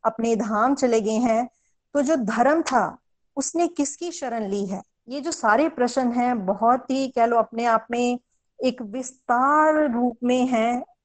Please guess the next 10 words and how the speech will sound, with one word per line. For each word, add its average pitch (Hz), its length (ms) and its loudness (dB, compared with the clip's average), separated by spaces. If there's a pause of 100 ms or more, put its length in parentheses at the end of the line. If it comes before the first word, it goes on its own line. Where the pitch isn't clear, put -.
(180)
अगर 254 180 6
हम 294 180 2
जीवन 226 360 0
भर 285 220 0
भी 277 120 0
इनके 269 360 -2
उत्तरों 262 420 0
को 262 160 -8
खोजने 233 480 0
की 240 320 -4